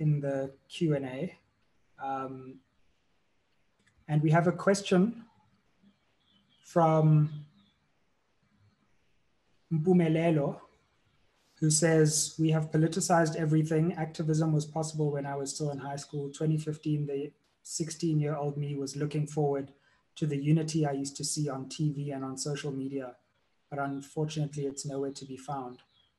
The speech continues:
I think politicians should deal with the competition amongst them.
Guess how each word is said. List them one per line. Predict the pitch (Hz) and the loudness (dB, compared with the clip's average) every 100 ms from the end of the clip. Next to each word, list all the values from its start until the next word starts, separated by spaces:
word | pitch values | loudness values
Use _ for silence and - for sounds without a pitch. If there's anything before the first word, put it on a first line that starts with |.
| - | -12
I | 147 | -4
think | 170 175 | 0 0
politicians | 175 160 156 156 170 151 | 0 -2 0 -2 0 -2
should | - 143 | -2 -6
deal | 143 147 143 | -4 -4 -4
with | 143 | -6
the | 139 | -10
competition | 147 139 147 139 - 151 | -8 -10 -10 -8 -6 -6
amongst | 131 131 139 147 139 | -6 -10 -10 -10 -10
them. | 139 165 | -6 -6